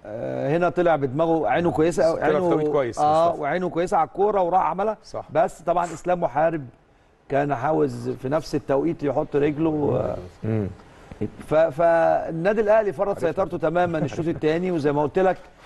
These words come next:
Speaker 1: تحس انه في يأس دب في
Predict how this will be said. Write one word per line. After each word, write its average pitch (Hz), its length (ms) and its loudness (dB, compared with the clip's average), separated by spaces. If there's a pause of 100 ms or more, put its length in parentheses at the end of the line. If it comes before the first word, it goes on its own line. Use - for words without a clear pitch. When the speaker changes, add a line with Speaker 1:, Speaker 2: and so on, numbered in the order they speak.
(140)
Speaker 1:
تحس 165 340 0
انه 151 220 -2
في 180 220 -2
يأس 175 340 2 (320)
دب 147 280 0
في 123 640 -6